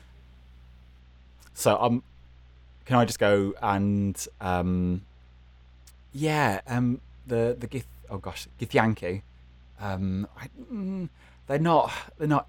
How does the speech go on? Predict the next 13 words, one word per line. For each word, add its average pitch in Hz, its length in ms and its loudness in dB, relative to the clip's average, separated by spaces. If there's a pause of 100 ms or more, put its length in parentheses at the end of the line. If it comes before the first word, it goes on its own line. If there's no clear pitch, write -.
particularly 123 800 -4
in, 127 340 -4 (120)
on 135 100 -8
good 139 180 -8
terms 139 440 -2
with 139 340 -2
the 143 80 -12
Aarakocra. 156 640 -4 (460)
Uh, 104 580 -4
so 107 840 0 (460)
maybe 101 340 -4
we 107 100 -6
should, 101 280 -6